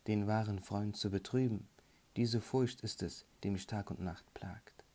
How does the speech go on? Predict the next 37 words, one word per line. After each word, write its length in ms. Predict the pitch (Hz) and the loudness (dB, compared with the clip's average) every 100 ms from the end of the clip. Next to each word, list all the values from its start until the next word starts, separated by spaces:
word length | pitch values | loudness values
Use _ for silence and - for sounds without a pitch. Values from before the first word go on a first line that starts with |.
| - - - - - _ - - - - | -20 -20 -20 -20 -20 _ -20 -20 -20 -4
Mit 260 | 113 120 - | 0 0 2
Dunya, 440 | 170 110 95 135 139 - - - | 4 4 4 0 -6 -20 -20 -4
Welt, 520 | 90 92 101 127 - - - - - | 2 2 2 -2 -10 -20 -20 -8 -2
das 220 | 95 - | 0 4
Weltliche, 580 | 113 123 - 90 92 127 - - - | 4 2 -2 -4 -4 -4 -8 -20 -4
sind 220 | 113 107 | -2 2
Sachen 280 | 120 127 120 | 2 4 4
gemeint, 400 | 123 127 127 - - - | 4 2 0 -6 -18 -2
die 80 | - | 4
Allah 220 | 117 123 | 6 6
der 140 | 110 | 6
Erhabene 340 | 113 110 113 110 | 4 4 4 2
nicht 300 | 101 - - | 0 -2 -2
liebt, 260 | 92 - - | -2 -4 -8
die 80 | - | -4
er 120 | - | -2
verboten 520 | 107 98 92 110 113 95 | 0 2 4 4 2 -6
hat 220 | 82 - - - | -8 -12 -20 -10
und 160 | 104 101 | -4 -2
die 60 | |
Schaden 440 | 95 101 95 92 67 | 0 2 0 -2 -8
bringen. 340 | - 64 113 - - - - - - | -8 -10 -12 -18 -20 -20 -20 -20 -6
Wer 140 | - 110 | 0 2
sich 140 | 120 | 2
vor 160 | - 120 | 2 4
den 180 | 117 104 | 4 4
Sachen, 400 | 127 113 87 - _ - | 2 0 -4 -6 _ -8
die 100 | 95 | 0
haram 420 | 101 98 110 101 | 4 6 4 2
sind, 240 | 85 87 - | 0 -6 0
hütet, 420 | 131 101 - - - - - | 0 0 -6 -12 -20 -20 0
wird 220 | 113 - - - - - | 2 2 -4 -20 -18 -2
nicht 440 | 101 139 - - - - _ | 2 2 0 -8 -18 -20 _
vom 220 | - 104 | 2 4
Weltlichen 480 | 101 110 120 110 117 | 6 4 2 -2 0
getäuscht 480 | 104 - 104 92 - | -2 2 0 0 -4
werden. 240 | 78 64 | -8 -8